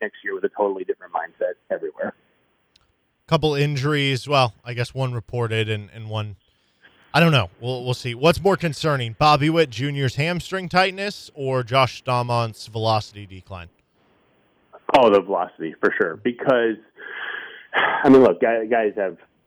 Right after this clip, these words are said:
Speaker 1: hamstring issues. <laughs> It, guys who run like he do, like he does, you know, Bobby Witt, he's gonna have. I, I'm not gonna say he's gonna have hamstring issues every year, but it's not surprising that it comes up periodically. Um, it'll be concerning if it goes from tightness to a strain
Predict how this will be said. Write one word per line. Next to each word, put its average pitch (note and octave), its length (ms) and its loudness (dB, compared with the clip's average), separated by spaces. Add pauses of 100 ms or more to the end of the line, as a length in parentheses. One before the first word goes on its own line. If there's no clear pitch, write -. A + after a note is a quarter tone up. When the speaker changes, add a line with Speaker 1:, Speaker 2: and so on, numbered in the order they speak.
Speaker 1:
hamstring F2+ 380 -4
issues. F2 300 -2 (180)
<laughs> - 720 2 (320)
It, D#3+ 300 -2
guys F#3 240 0
who E3+ 100 -4
run B2+ 240 -10
like A#2+ 220 -12
he A2+ 280 -10
do, A2+ 140 -4 (100)
like A#2 160 -2
he B2+ 120 -4
does, A2+ 220 -4 (120)
you A2+ 100 -8
know, G2 180 -4
Bobby A2+ 200 -4
Witt, A2+ 160 -8
he's C#3+ 140 -8
gonna A2+ 180 -6
have. F#2+ 180 -6 (840)
I, B2+ 320 -2
I'm C3 80 -4
not A#2 160 -2
gonna G#2+ 200 -2
say F#2+ 120 -2
he's F2+ 80 -4
gonna F#2+ 140 -2
have F#2 60 -8
hamstring F#2+ 300 2
issues F#2+ 260 0
every F2+ 200 0
year, F2+ 140 -2
but G2 100 -2
it's F2+ 80 -6
not G#2 220 -2
surprising F2 720 -4
that F#2+ 100 0
it G2 120 -6
comes G2 280 0
up F2+ 160 0 (180)
periodically. F2 720 -2 (180)
Um, G2+ 400 4 (340)
it'll F3 140 4
be E3 120 -2
concerning A#2+ 480 -8
if G2 100 -10
it G#2 60 -12
goes G#2 200 -4
from G2+ 120 -10
tightness G2 400 -2 (120)
to G2+ 120 2
a E2+ 40 -6 (100)
strain F2+ 500 -2